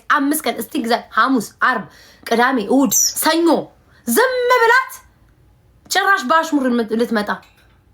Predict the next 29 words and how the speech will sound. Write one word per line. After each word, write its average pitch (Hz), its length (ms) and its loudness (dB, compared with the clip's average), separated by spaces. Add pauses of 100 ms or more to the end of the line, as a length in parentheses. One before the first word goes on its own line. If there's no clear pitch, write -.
(180)
የዲቦራን 381 680 2 (680)
ጊፍተር 392 520 2
እንዴ 196 160 -6 (220)
ይኸው 466 300 4 (200)
አሰማችኋለሁ። 359 720 0
አሰሚኝ 277 400 0
ካላችሁ 220 360 -2
እናቴን 339 400 0
ሳይ 349 200 -4
ለዲቦራ 320 500 2
ደውለሽ 302 460 0
እኮ 359 160 -8 (100)
አንቺ 311 220 -2
ምቀኛ 262 440 -2 (380)
ሾተላይት። 311 600 0 (320)
እኔ 339 160 4
እኮ 302 180 -2
በ-፣ 254 180 2
በሶስተኛ 233 480 -2
ስልክ 196 220 -6
እኮ - 140 -8
እያዳመጥኩሽ 185 680 -2
ነበር 165 220 -2
አንቺ - 240 0
እከካም። 277 380 0 (1040)
እግዚ-፣ 226 260 0
ይኸው 311 240 4
እግዚአብሔር 262 480 0
ምስክሬ 247 380 0